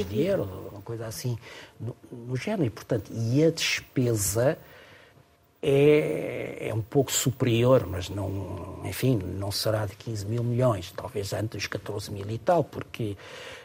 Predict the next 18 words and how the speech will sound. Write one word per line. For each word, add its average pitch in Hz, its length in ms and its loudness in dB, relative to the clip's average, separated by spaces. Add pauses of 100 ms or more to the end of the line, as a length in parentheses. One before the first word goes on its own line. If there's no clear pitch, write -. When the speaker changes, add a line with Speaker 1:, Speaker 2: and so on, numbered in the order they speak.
(260)
Speaker 1:
há 139 140 2
sempre - 360 4
uma 135 180 4
parte - 680 0 (320)
que 117 480 2 (600)
há 131 120 6
dívida, 123 480 2
não 90 120 -6
é? - 80 -8 (360)
Tem 107 140 -2
sido 104 380 -2
gerada 95 500 0
e 92 160 0
há 92 60 -6
um 95 80 -4
passivo 98 600 -4
muito 117 300 -2
significativo 104 1000 -8